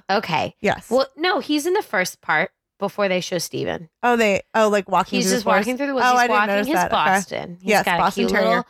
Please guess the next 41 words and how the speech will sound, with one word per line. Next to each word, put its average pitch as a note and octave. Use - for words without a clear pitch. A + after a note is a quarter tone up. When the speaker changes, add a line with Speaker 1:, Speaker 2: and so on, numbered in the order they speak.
Speaker 1:
hyper G3
Boston A#3+
Terrier, F#3
Speaker 2:
Yep. G3
Speaker 1:
and -
he's F#3
walking, F3+
and F3+
he's E3+
got E3
one F3+
of F#3
those, F#3
like, E3
hunting F#3
flat E3
hats D3
Speaker 2:
It's -
the C4
most C4+
Speaker 1:
on. -
Speaker 2:
clothes B3+
I've A#3
ever G#3+
seen G#3+
anyone G3
wear G3
in F3
Twin E3+
Peaks. -
Speaker 1:
Uh, B3+
well, A3
it's G3
October, G3+
right? F3
It's B3+
getting F#3+
cold. G3
Speaker 2:
But B3
everyone B3
else, A#3